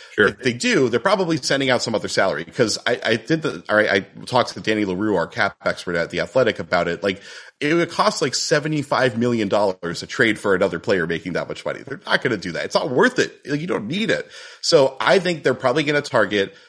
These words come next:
Speaker 2: a center that could pop out from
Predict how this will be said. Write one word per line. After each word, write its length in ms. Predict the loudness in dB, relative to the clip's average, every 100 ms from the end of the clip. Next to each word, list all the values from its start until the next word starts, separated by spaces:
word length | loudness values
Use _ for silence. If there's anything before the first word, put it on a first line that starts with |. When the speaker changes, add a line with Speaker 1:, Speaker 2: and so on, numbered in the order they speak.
| _
Speaker 2:
a 100 | -6
center 720 | -2 0 -2 -2 0 0 -2 -6 -2
that 160 | -2
could 220 | -2 -4
pop 320 | -4 -6 -2 2
out 260 | 2 0
from 400 | -2 -2 -2 -4